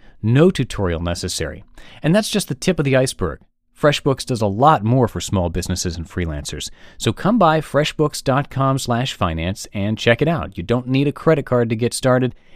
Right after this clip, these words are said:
and you can try all these features out free for a month.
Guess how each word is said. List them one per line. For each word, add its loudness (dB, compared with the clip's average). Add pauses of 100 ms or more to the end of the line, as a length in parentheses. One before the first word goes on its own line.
and 0
you 4
can 0
try 4
all 2
these 2
features 0
out 2 (100)
free 0
for 0
a 4
month. 0